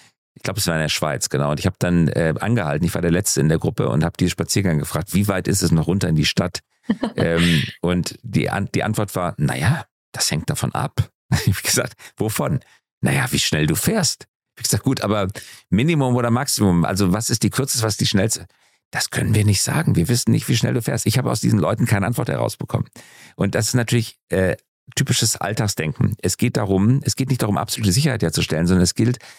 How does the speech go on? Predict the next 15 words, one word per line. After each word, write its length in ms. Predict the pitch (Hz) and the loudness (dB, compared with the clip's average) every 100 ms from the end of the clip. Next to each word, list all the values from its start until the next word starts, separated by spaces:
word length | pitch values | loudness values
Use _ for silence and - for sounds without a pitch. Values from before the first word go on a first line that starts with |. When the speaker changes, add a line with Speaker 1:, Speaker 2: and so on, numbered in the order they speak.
| - - | -18 -6
Speaker 1:
darum, 300 | 92 110 92 | -2 0 0
ein 200 | 90 87 | 0 2
Minimum 580 | 98 120 87 98 147 110 _ _ _ _ - - | 4 4 4 2 0 -2 _ _ _ _ -12 -4
und 80 | |
ein 120 | 92 95 | 0 0
Maximum 420 | 107 95 85 73 | 0 2 2 2
zu 100 | 67 | 0
definieren. 540 | 64 - 69 62 55 _ _ _ - | 0 2 2 2 0 _ _ _ -10
Was 200 | 120 131 | -6 -4
ist 140 | 113 | 0
denn 120 | 101 | 0
sozusagen 340 | 95 92 92 87 | 2 2 2 2
der 120 | 85 | 0
schlechtest 580 | - 101 110 98 - - - | 0 -2 0 0 -2 -6 -6
ersch-, 300 | 82 - | -4 -4